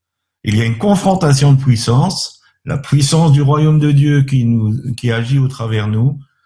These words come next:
et puis une rencontre avec, euh, le royaume des ténèbres. Cette confrontation de puissance, elle est victorieuse parce que Jésus les a vaincus à la croix. Mais ça ne nous oblige pas à avoir une attitude de, de mépris,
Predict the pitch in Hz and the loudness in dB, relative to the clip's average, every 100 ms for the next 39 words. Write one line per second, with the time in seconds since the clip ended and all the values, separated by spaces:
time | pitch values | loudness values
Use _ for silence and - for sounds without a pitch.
0 | _ - 95 - 135 135 107 135 - 143 | _ -10 -8 -2 0 0 0 -2 -2 -2
1 | 135 120 117 120 120 - - _ _ 127 | -2 -4 -4 -4 -6 -8 -20 _ _ -12
2 | 131 135 127 110 113 117 117 113 104 107 | -10 -8 -6 -4 -2 -2 -2 -2 -2 -2
3 | 107 107 98 80 - _ _ _ _ _ | -2 -2 -4 -10 -16 _ _ _ _ _
4 | _ _ _ _ _ - 135 135 165 139 | _ _ _ _ _ -8 -6 -4 -2 0
5 | 156 143 135 135 131 - 110 - 151 185 | 0 0 -2 -2 -2 -2 -4 -2 -2 -2
6 | 180 - _ _ _ _ - 104 98 151 | -6 -10 _ _ _ _ -6 -4 -2 -2
7 | 135 131 110 131 143 123 110 123 110 123 | -2 -4 -2 -2 -2 -6 -6 -4 -2 -2
8 | 120 139 139 123 110 110 120 123 131 123 | -2 0 0 -2 -4 -4 -4 -4 -4 -4
9 | 110 110 - 98 92 _ _ _ _ _ | -4 -8 -8 -10 -10 _ _ _ _ _
10 | _ _ - - 107 110 127 123 123 127 | _ _ -12 -4 -2 -2 -2 -2 0 2
11 | 131 143 131 135 123 113 - - 139 147 | 2 0 0 -2 -2 -6 -6 -6 -4 -4
12 | - - 110 104 107 113 113 110 107 - | -6 -8 -6 -6 -4 -6 -4 -4 -4 -6
13 | 110 131 110 110 95 98 98 110 123 - | -6 -4 -2 -4 -6 -4 -4 -2 -4 -8
14 | 107 113 131 | -8 -8 -8